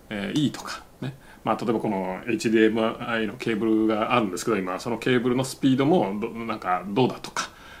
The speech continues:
ね。えー、そういう、まあ、良さを、を追求する、う-、しがちなんですよね。だけども、それよりもディファレンスね、違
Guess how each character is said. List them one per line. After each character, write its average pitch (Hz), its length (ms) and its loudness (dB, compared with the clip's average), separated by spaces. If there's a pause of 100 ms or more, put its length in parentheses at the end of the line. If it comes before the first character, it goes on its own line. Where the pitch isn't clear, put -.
(100)
ね。 139 160 -8 (340)
え 120 120 -4
ー、 123 60 -2
そ 185 160 8
う 185 60 12
い 185 100 8
う、 196 280 8
ま 165 100 8
あ、 147 40 8
良 208 180 8
さ - 340 4 (180)
を、 156 280 8 (220)
を 101 440 2
追 110 260 -2
求 98 260 -6
す - 180 -8
る、 92 220 -4 (100)
う-、 104 240 -2
し - 160 0
が 117 120 4
ち 117 140 -4
な 95 100 -2
ん 90 40 -10
で - 60 -18
す - 40 -18
よ - 80 -10
ね。 170 120 -6 (540)
だ 208 120 4
け 208 120 6
ど 175 100 6
も、 185 160 8
そ 175 160 6
れ 190 100 6
よ 214 120 6
り 190 80 6
も 175 380 6
デ 208 100 8
ィ 254 60 10
フ - 240 -2
ァ 90 80 -6
レ 90 120 -8
ン 92 60 -14
ス - 180 -14
ね、 165 180 -6 (320)
違 160 120 8